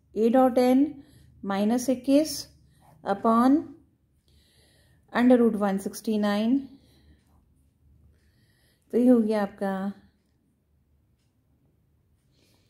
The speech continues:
प्लस का इक्कीस माइनस का तेरह, ये बट-, बने आपके प्लस इक्कीस माइनस तेरह बन गए आठ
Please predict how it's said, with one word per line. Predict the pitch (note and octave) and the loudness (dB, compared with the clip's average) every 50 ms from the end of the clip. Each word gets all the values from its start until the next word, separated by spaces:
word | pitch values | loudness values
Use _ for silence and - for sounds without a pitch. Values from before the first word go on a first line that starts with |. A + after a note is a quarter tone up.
| _ _ _ _ _ _ _ _ - | _ _ _ _ _ _ _ _ 0
प्लस | A3 G#3+ A3+ A3+ - | 2 2 2 2 0
का | - C#4 | 0 2
इक्कीस | C4 B3+ B3+ B3+ - C4+ C#4 C4+ C4+ A3+ | 2 2 0 0 -2 -2 -2 -2 -4 -8
माइनस | G3 F#3+ F#3+ G3+ A3 A#3 A3+ - | -6 -6 -4 -4 -4 -6 -6 -10
का | B3 A#3+ | -14 -12
तेरह, | A#3+ A#3+ A#3 A#3 A3+ A#3+ B3 C4 C4+ - - - _ _ _ _ _ _ _ _ | -8 -6 -4 -2 -2 -2 -4 -6 -8 -10 -14 -20 _ _ _ _ _ _ _ _
ये | G#3 G#3+ G#3+ | -8 -6 -4
बट-, | G#3 G#3 G#3 G#3 - - - | -2 -2 -4 -4 -6 -10 -8
बने | F3+ F#3+ G#3 G#3+ A3 A3+ | -4 -2 0 0 0 0
आपके | A3 G#3 G3+ - - C#4 D4+ F#4 - - - _ _ _ _ _ _ _ _ - - - | 0 -2 -4 -6 -6 -6 -6 -6 -8 -12 -18 _ _ _ _ _ _ _ _ -20 -10 -4
प्लस | G#3+ G3+ G3+ - G#3+ | -4 -4 -2 -2 -4
इक्कीस | G#3 G#3+ - A#3 A#3 A#3 A3 | -6 -4 -4 -4 -4 -4 -4
माइनस | G3 F#3+ G3 G3+ G#3+ A3 A3 | -6 -4 -4 -4 -4 -4 -4
तेरह | - G#3 G3 G3+ G3+ | -2 -2 -2 -2 -2
बन | G3 F#3 F#3 F#3 | -2 -2 -4 -4
गए | G#3 B3+ - - - - | -4 -6 -6 -8 -12 -12
आठ | E3+ E3+ E3 D3+ - - | -10 -8 -8 -8 -10 -12